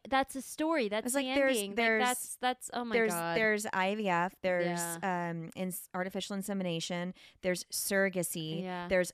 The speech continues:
Speaker 1: Yeah.
Speaker 2: adoption.
Speaker 1: What, what's the
Speaker 2: There's
Speaker 1: end of the
Speaker 2: many
Speaker 1: story? <laughs>
Speaker 2: different, I was like, when I watch The Real Housewives, it doesn't, you don't know that someone's gonna, like, what's gonna happen to their lives
Speaker 1: Yeah.
Speaker 2: at the end of the season. You are watching the story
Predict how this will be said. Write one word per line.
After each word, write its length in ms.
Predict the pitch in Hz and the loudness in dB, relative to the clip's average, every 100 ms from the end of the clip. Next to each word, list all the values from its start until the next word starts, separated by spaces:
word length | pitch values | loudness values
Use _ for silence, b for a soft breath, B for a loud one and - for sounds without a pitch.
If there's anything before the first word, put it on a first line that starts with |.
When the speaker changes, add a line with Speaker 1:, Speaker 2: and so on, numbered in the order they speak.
| - | -2
Speaker 1:
Yeah. 60 | |
Speaker 2:
adoption. 760 | 175 170 185 - 190 160 165 196 | 0 2 0 -2 -2 -2 -2 -2
Speaker 1:
What, 180 | 240 - | -2 0
what's 200 | 269 - | 0 0
the 100 | 294 | 2
Speaker 2:
There's 160 | 240 | 2
Speaker 1:
end 100 | 294 | 4
of 60 | 240 | 2
the 60 | 233 | 4
Speaker 2:
many 600 | 254 285 311 294 262 208 | 4 4 2 2 2 0
Speaker 1:
story? 20 | |
<laughs> 120 | 247 | 0
Speaker 2:
different, 360 | 330 240 226 - | 0 2 0 2
I 60 | 285 | 2
was 140 | 285 | 2
like, 160 | 302 262 | 0 2
when 100 | 277 | 2
I 100 | 285 | 2
watch 240 | 415 466 | 0 -2
The 100 | 339 | 2
Real 140 | 233 208 | 2 2
Housewives, 580 | 190 233 285 196 202 | 2 2 2 2 2
it 100 | - | -2
doesn't, 300 | 214 226 233 | -2 -2 -2
you 80 | 202 | -2
don't 200 | 226 254 | 0 0
know 280 | 180 190 240 | 2 4 4
that 180 | 196 170 | 2 -2
someone's 280 | 190 185 185 | -4 -4 -4
gonna, 180 | 175 180 | -6 -2
like, 240 | 180 170 - | -4 -4 -10
what's 300 | 180 190 - | -4 -2 -2
gonna 160 | 196 151 | -4 -4
happen 360 | 170 165 185 | -6 -6 -6
to 60 | 170 | -4
their 180 | 160 151 | -2 -2
lives 320 | 139 135 175 | 0 0 2
Speaker 1:
Yeah. 320 | 180 175 175 | 2 0 -2
Speaker 2:
at 100 | 170 | -4
the 140 | 170 - | -6 -4
end 160 | 180 | -2
of 60 | 175 | -2
the 100 | 143 | -4
season. 480 | - 220 370 170 180 | -4 -4 -4 -4 -4
You 160 | 233 | 0
are 120 | 262 233 | 0 0
watching 480 | 202 - - 208 | -2 -2 -2 -2
the 80 | 180 | -2
story 920 | - - - 214 214 160 156 175 247 | -2 -2 4 6 6 4 -2 -2 -4